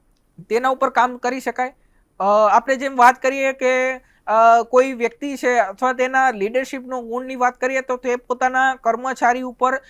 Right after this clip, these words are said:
સારા કંટ્રોલ કરીને, અ, કામ કઢાઈ શકે છે, તો તે પણ એક ટ્રીટ થિયરીનો ભાગ છે. તો નેતાગીરી એ દુર્લભ અથવા જન્મજાત ગુણ છે અને તેમ છતાં પ્રત્યેક, અ, મહાન વ્યક્તિ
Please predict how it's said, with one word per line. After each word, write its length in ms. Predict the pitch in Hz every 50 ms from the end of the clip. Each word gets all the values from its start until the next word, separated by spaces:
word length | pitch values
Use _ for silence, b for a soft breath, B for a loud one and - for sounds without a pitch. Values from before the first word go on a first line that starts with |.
| B B B
સારા 360 | - - 214 220 240 262 269
કંટ્રોલ 500 | 262 - 233 240 226 233 262 269 277 262
કરીને, 540 | 254 254 254 269 262 262 262 269 262 262 - -
અ, 120 | - 208 214
કામ 340 | 208 - 220 214 240 247 247
કઢાઈ 300 | - 226 208 226 233 240
શકે 300 | 233 277 226 262 247 247
છે, 160 | 269 254 240
તો 440 | 240 _ _ _ _ - 240 247 254
તે 220 | 247 240 226 233
પણ 260 | 240 - 269 269 269
એક 220 | 269 269 269 - 262
ટ્રીટ 420 | 262 247 254 240 247 262 247 _
થિયરીનો 460 | - 240 254 247 254 269 254 262 254
ભાગ 240 | 202 220 208 233 240
છે. 220 | - - 269 254
તો 160 | 254 - 240 220
નેતાગીરી 640 | 208 208 220 - 262 254 254 254 262 240 262 262
એ 180 | 262 254 262 262
દુર્લભ 500 | 240 208 214 220 220 254 262 269 254 247
અથવા 260 | 254 247 - 254 254
જન્મજાત 800 | 220 180 202 208 226 247 247 247 254 254 226 240 247 254 247 -
ગુણ 240 | 220 208 220 240 262
છે 280 | 240 - 262 247 254 b b b b b b
અને 220 | 233 269 294 262 233
તેમ 260 | - 240 247 285 302 - -
છતાં 280 | 262 - - 277 277
પ્રત્યેક, 640 | 262 - 214 214 - - - 277 277 277 _ - 269
અ, 260 | 269 277 269 269 269
મહાન 400 | 254 226 208 196 202 226 254 254
વ્યક્તિ 640 | 226 233 240 226 226 240 - 262 262 269 269 269